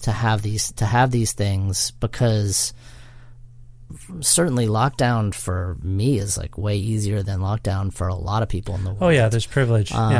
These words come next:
Speaker 2: for
Speaker 1: Um,
Speaker 2: sure. Yeah.
Speaker 1: yeah, and, and so, like, thinking about that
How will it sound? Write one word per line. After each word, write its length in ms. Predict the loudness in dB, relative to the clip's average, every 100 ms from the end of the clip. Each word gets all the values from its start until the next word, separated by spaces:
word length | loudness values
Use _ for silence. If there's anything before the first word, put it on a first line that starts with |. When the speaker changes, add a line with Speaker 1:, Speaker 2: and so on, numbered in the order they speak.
| 4
Speaker 2:
for 40 | 4
Speaker 1:
Um, 80 |
Speaker 2:
sure. 220 | 4 0 -2 -8
Yeah. 140 | -6 -6 -6 -6
Speaker 1:
yeah, 480 | 2 6 6 4 -2 -4
and, 320 | 2 4 4 2
and 200 | 2 4
so, 320 | 6 6 6
like, 260 | 4 2 0
thinking 360 | 2 2 4 4
about 280 | 4 2
that 400 | 2 2 4 2